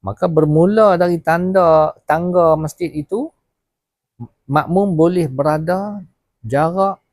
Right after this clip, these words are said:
dalam lingkungan tak lebih daripada seratus lima puluh meter.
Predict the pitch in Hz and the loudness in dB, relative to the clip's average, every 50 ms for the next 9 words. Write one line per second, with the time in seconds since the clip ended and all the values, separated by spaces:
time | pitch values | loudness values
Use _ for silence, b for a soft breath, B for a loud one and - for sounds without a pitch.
0 | _ _ _ _ - 113 127 139 151 160 160 160 156 156 156 156 151 156 160 160 | _ _ _ _ -12 -6 -4 -4 -2 -2 -2 -2 -2 -4 -4 -6 -8 -8 -10 -12
1 | 160 - _ _ _ _ _ _ 120 127 139 139 131 - - 160 160 156 156 156 | -16 -20 _ _ _ _ _ _ -10 -8 -8 -8 -6 -6 -4 -4 -4 -4 -4 -6
2 | 156 156 151 - - 117 - 143 143 143 143 151 151 147 147 139 135 135 _ _ | -6 -8 -8 -10 -10 -8 -6 -6 -6 -4 -2 -2 -2 -2 -4 -6 -10 -14 _ _
3 | 127 127 135 135 - - 139 131 - - 131 131 - 135 127 127 127 123 120 - | -14 -12 -12 -12 -8 -6 -6 -6 -6 -8 -10 -10 -10 -10 -8 -8 -8 -10 -10 -10
4 | 123 120 113 113 104 - 101 | -10 -10 -10 -10 -10 -10 -12